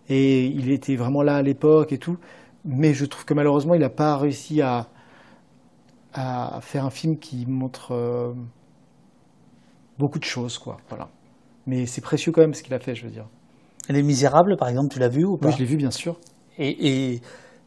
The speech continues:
Speaker 2: par rapport à ton travail, là,
Speaker 1: Mm.
Speaker 2: qu'on vient de voir, euh, comment tu, tu le, tu le juges, ce film, tu l'apprécies ?
Speaker 1: Je trouve qu'il y a beaucoup de qualité parce que, euh,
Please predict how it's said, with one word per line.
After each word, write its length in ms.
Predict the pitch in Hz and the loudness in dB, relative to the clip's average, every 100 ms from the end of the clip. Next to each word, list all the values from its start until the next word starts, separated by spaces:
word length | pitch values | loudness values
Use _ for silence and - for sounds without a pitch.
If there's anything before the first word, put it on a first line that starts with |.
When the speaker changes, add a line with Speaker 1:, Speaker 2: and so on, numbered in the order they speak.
| - | -8
Speaker 2:
par 100 | 110 | -2
rapport 220 | 120 139 | 4 6
à 40 | - | 6
ton 140 | 127 | 2
travail, 400 | - 117 131 139 | 0 4 6 6
là, 120 | 92 | 2
Speaker 1:
Mm. 60 | 85 | -2
Speaker 2:
qu'on 120 | 110 | -4
vient 140 | 113 | -2
de 60 | 113 | 0
voir, 360 | 107 151 190 - - - - _ 233 | 2 2 2 -6 -20 -20 -20 _ -16
euh, 180 | 170 143 - - | -14 -16 -18 -6
comment 220 | 127 127 | -2 0
tu, 400 | 127 120 117 117 | 0 -2 -2 -4
tu 160 | 113 120 | -8 -6
le, 1160 | 113 110 110 113 - 135 135 135 - - - - | -4 -4 -4 -6 -8 -10 -10 -10 -10 -10 -12 -16
tu 120 | - 127 | -14 -8
le 120 | 120 | -6
juges, 420 | 113 120 127 127 | -2 -2 -4 -6
ce 160 | 117 120 | -8 -10
film, 320 | - 123 123 | -8 -8 -8
tu 140 | - | -8
l'apprécies ? 400 | 110 - 113 - | -10 -6 -8 -8
Speaker 1:
Je 80 | 127 | -8
trouve 120 | 151 | 0
qu'il 120 | 131 | 4
y 20 | 139 | 4
a 40 | |
beaucoup 320 | 131 160 180 | 2 -4 -4
de 60 | 165 | -4
qualité 540 | - 135 131 - 151 | -2 -2 -2 2 2
parce 300 | 151 127 - | 2 -6 -12
que, 120 | - | -8
euh, 360 | 131 117 110 | -4 -2 -2